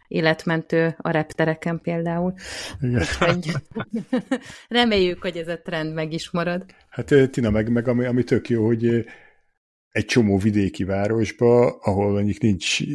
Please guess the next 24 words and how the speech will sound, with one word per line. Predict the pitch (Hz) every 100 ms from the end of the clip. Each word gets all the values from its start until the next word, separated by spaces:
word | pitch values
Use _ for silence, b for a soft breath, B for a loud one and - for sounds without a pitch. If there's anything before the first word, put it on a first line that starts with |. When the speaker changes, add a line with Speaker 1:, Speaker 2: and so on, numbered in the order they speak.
| 147
Speaker 2:
normális | 120 101 92 87
kávézó, | - 104 113 110 107
a |
Frey | 90 107 107
az | 101
mindig | 104 98
egy | 95
biztos | 98 - - -
pont. | 101 85
Tehát | 90 -
nekem, | 98 - 104
nekem, | 98 113 107
Speaker 1:
Ez | 190
így | 165
Speaker 2:
nekem | 156 156
Speaker 1:
van. | 107
Speaker 2:
a |
Frey | - 113
tényleg, | 104 113 101 87
tényleg, | 117 104 92
hogy | 110 101 - b b b b b _ _
azért | - 107 113
megnézel | 120 113 92
egy | 101 -